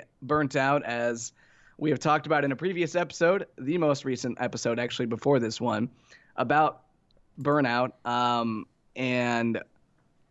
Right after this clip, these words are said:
I, I just had, I've been working really, really hard, and I had not taken, like, any time off, so I needed a little bit of time to, like, decompress and also get the hell out of this, uh,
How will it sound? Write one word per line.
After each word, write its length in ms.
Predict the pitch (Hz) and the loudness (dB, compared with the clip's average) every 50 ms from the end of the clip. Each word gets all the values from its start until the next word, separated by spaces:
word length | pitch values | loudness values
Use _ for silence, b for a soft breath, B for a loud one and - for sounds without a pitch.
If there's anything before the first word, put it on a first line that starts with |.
| _ - | _ 0
I, 220 | 147 147 147 143 135 | 2 4 4 4 4
I 100 | 139 139 | 2 0
just 140 | 139 135 139 | 0 0 -2
had, 140 | 147 143 135 | -2 -2 0
I've 140 | 131 147 147 | 0 0 0
been 120 | 139 143 | 0 -2
working 260 | 143 139 139 - 135 131 | -4 -4 -4 -4 -4 -4
really, 200 | 127 127 123 120 | -4 -4 -4 -4
really 140 | 123 123 | -4 -6
hard, 360 | 117 120 123 123 123 120 117 113 | -4 -2 0 0 0 -2 -2 -4
and 160 | - 117 117 | -6 -6 -6
I 60 | 113 | -4
had 100 | 123 120 | -4 -2
not 140 | 123 123 117 | -2 -2 -2
taken, 180 | 123 123 117 120 | -4 -4 -4 -4
like, 100 | 117 104 | -6 -4
any 180 | 107 113 117 113 | -4 -4 -4 -2
time 240 | 110 123 113 113 113 | -2 0 0 2 2
off, 400 | 110 110 113 110 113 - - _ _ _ | 2 2 0 0 -2 -6 -20 _ _ _
so 120 | - - 127 | -4 -2 0
I 40 | 123 | 0
needed 260 | 127 127 127 117 123 | 2 2 2 2 2
a 60 | 120 | 2
little 140 | 117 123 117 | 2 2 2
bit 100 | 117 117 113 | 2 2 0
of 80 | 110 113 | 0 0
time 220 | - 120 113 113 | 0 0 0 0
to, 100 | 110 120 | 0 0
like, 120 | 117 110 110 | -2 -2 0
decompress 640 | 123 120 113 113 110 - 120 120 117 113 - - | -2 -4 -2 -2 -2 0 0 0 0 0 -2 -2
and 140 | - 123 127 | -2 2 2
also 260 | 143 147 139 - 131 | 2 2 2 2 0
get 160 | 123 131 139 | 0 0 -2
the 80 | - 135 | -2 0
hell 160 | 123 127 127 | 0 2 2
out 160 | 123 123 120 | 2 2 2
of 80 | 120 120 | 0 0
this, 260 | 120 117 117 - - | 0 -2 -4 -2 -2
uh, 220 | 120 113 110 110 | -2 0 0 -2